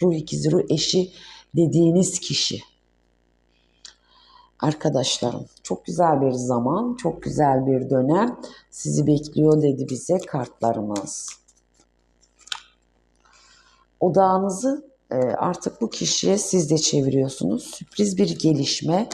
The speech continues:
bu yıldız kartıyla. Artık bu inanç, inatlaşmayı da bırakın dedi size. Bu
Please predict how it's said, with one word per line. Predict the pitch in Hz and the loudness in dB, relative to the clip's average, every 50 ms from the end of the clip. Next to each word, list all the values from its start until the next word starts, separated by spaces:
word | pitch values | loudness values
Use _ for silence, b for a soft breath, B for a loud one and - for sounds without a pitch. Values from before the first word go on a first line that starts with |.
| B B B B B B - | B B B B B B 2
bu | 180 | 4
yıldız | 170 170 165 165 156 180 175 - | 6 6 6 4 2 0 -4 -4
kartıyla. | - - 190 175 170 170 170 - - 165 160 151 156 190 214 247 - B B B B B B B B B | -4 -2 0 0 0 -2 -6 -8 -6 -4 -2 0 0 0 0 -2 -6 B B B B B B B B B
Artık | 214 - - - 208 | -10 -10 -8 -4 -2
bu | 202 - | 0 0
inanç, | - 202 208 220 220 - - - - - | 2 2 2 2 0 -2 -2 -6 -4 0
inatlaşmayı | - 208 196 208 202 - - 208 214 - - - 214 214 202 170 | 2 2 2 2 0 -2 -2 -2 -2 -2 -2 -2 -2 0 2 2
da | 165 147 | 2 2
bırakın | 143 143 151 160 156 156 - 139 131 131 120 | 2 2 2 0 -2 -4 -6 -4 -4 -2 0
dedi | 117 113 - - | -2 -2 -4 -6
size. | - - - 113 117 117 107 98 - _ B B B B B B B B B B B - - | -10 -8 -8 -8 -8 -8 -12 -12 -14 _ B B B B B B B B B B B -2 2
Bu | 185 202 190 151 - - - | 4 6 4 4 2 -2 -12